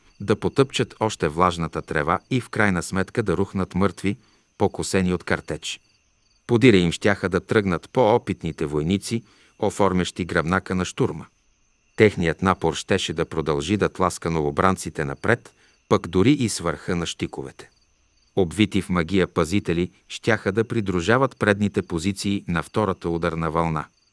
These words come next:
Тамас намираше тези методи за глупави, а лакезианските пълководци винаги бяха предпочитали многолюдния штурм, независимо колко животи им костваше пред хитруването. Можеше и да се получи.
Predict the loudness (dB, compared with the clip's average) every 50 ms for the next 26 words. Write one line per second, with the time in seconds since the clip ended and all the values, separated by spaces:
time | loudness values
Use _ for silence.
0 | _ _ _ _ _ 2 6 6 6 4 4 2 0 2 4 4 4 2 2 -2
1 | -2 -6 -6 0 2 2 2 4 2 2 2 2 2 2 0 -6 -6 -6 -6 -6
2 | -8 -6 0 0 0 0 0 -4 -4 -4 -8 -12 _ _ _ _ _ _ _ _
3 | 0 2 2 0 0 0 -4 -2 0 2 4 4 4 2 0 -8 -4 -4 -4 -4
4 | 0 -2 -2 0 0 -2 0 0 -2 -2 -2 -8 -8 -4 -2 0 2 2 0 0
5 | -2 -2 0 0 0 0 0 -4 -4 0 0 -2 0 -2 -8 -4 -2 -4 0 2
6 | 2 2 2 2 2 0 0 0 0 2 2 2 2 2 0 -2 -2 -4 -4 0
7 | 0 0 0 0 -4 -6 _ _ _ _ _ _ _ 2 4 4 4 4 4 4
8 | 2 0 2 0 0 0 0 0 2 2 2 2 2 0 -4 -2 -2 -2 -2 -2
9 | -2 -2 -2 -4 -4 -4 -2 -2 -4 -4 -4 -6 -6 -6 -4 -2 -4 -4 -4 -6
10 | _ _ _ _ _ _ -4 -4 -4 -4 -10 -12 -10 -6 -8 -8 -6 -8 -12 -14
11 | -16 -18 -20 _ _ _ _ _ _ _ _ _ _ _ _ _ 4 4 4 4
12 | 4 0 -2 0 -2 -2 -4 -2 _ -2 0 0 0 0 -4 -4 -2 0 2 2
13 | 2 2 0 -6 -8